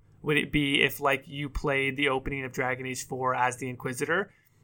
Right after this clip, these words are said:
and then at the moment when you switch to no longer be in control of that character and to go into control of a new character, like, outside of a cutscene, like, from the gameplay camera perspective, the Inquisitor just does something, like, kills someone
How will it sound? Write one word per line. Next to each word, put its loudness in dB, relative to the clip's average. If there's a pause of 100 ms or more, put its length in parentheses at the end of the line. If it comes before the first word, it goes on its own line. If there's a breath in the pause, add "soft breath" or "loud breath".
(120)
and 4
then 8
at 4
the 2
moment 4
when -2
you -8
switch 4
to 0
no 0
longer 0
be -2
in -2
control -4
of -6
that -2
character -2
and -8
to -4
go -2
into -6
control -6
of -12
a -8
new 0
character, -4
like, -6
outside 8
of 0
a -2
cutscene, -2 (180 soft breath)
like, 0
from 0
the -4
gameplay 0
camera -2
perspective, -4 (340 soft breath)
the 2
Inquisitor 2
just -8
does 0
something, 2
like, -6
kills 2
someone 4